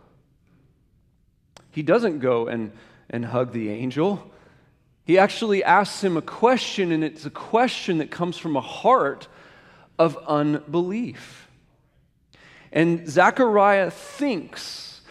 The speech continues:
that he needs a sign in order to believe, in order to have hope. And so how do you think Gabriel is gonna respond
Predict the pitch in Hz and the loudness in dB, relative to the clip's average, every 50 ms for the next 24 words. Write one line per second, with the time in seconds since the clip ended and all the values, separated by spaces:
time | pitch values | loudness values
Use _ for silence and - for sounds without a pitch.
0 | - - - _ - 170 170 156 139 185 208 196 190 190 202 214 220 156 165 160 | -20 -20 -12 _ -2 -2 -2 -2 0 0 0 2 2 2 2 2 0 0 -4 -4
1 | - - - - - - 208 202 220 233 233 208 180 165 165 170 151 170 170 185 | -4 -6 -6 -8 -4 -2 0 2 2 4 2 2 2 2 0 0 0 0 -2 -2
2 | - 175 190 220 247 254 220 220 - - - 160 120 131 131 113 104 110 104 107 | 0 2 2 2 4 4 2 0 0 -2 -4 -4 -4 -4 -4 -4 -6 -6 -6 -6
3 | 113 120 123 160 170 180 180 - - 180 208 247 277 294 311 240 214 175 - - | -6 -6 -4 -2 -2 -2 -2 -2 0 2 2 4 4 4 4 2 2 0 0 -2
4 | 170 120 - - 110 104 98 - - - - - - - - - - _ _ _ | -4 -4 -4 -6 -10 -12 -12 -14 -16 -18 -18 -18 -18 -20 -20 -20 -20 _ _ _
5 | _ _ _ _ _ _ _ _ _ _ _ _ _ _ _ _ _ _ _ _ | _ _ _ _ _ _ _ _ _ _ _ _ _ _ _ _ _ _ _ _
6 | _ _ _ _ _ _ - - - 143 135 139 185 196 202 214 202 190 170 - | _ _ _ _ _ _ -14 -6 -4 -4 0 2 2 2 4 2 0 -2 -4 -2
7 | - 180 170 160 - - - - _ _ _ _ _ _ _ _ _ - 135 117 | -2 -4 -4 -4 -6 -12 -20 -20 _ _ _ _ _ _ _ _ _ -18 -4 0
8 | 143 147 151 139 139 139 131 127 120 120 - 127 120 113 107 - - - 123 120 | 2 2 2 2 0 0 0 -2 -2 -4 -6 -6 -6 -8 -10 -12 -14 -14 -10 -10
9 | 123 117 110 110 | -8 -8 -10 -12